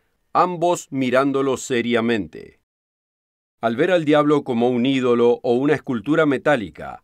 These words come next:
minimiza nuestra percepción de su poder. Incluyendo a dos niños inocentes mirando a este ídolo, envía un mensaje muy engañoso. Satanás y sus demonios tienen tremendos poderes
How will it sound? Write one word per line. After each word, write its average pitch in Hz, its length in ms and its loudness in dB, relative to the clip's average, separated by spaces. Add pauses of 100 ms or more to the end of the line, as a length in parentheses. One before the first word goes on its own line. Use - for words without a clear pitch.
minimiza 131 720 0
nuestra 151 340 -2
percepción 123 600 -4
de 110 120 -2
su 123 180 -8
poder. 110 540 -6 (600)
Incluyendo 127 600 -2
a 131 40 2
dos 160 180 0
niños 160 420 -2
inocentes 131 600 -2
mirando 143 440 0
a 147 80 2
este 135 260 -6
ídolo, 73 560 -8 (260)
envía 147 400 0
un 170 120 0
mensaje 147 560 0
muy 165 320 0
engañoso. 160 800 -2 (420)
Satanás 143 500 -2
y 170 80 -8
sus 156 160 -4
demonios 139 520 0
tienen 139 340 0
tremendos 147 600 2
poderes 113 720 -4